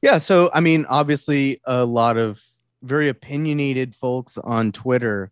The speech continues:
how they feel about Mike Norvell, and it seems like it just becomes more polarized and more Sith-like by the day,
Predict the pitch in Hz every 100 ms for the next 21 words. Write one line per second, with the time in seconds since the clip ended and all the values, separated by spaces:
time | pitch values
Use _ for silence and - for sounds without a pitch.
0 | _ 113 113 107 - 127 117 117 117 113
1 | 104 113 101 113 113 110 104 - 156 143
2 | 123 127 117 131 131 123 - 110 120 110
3 | 120 123 107 123 117 113 107 104 104 98
4 | - 117 107 101 101 101 98 - _ _
5 | _ - 110 107 - - 120 - 117 110
6 | 107 - - 101 98 95 101 101 98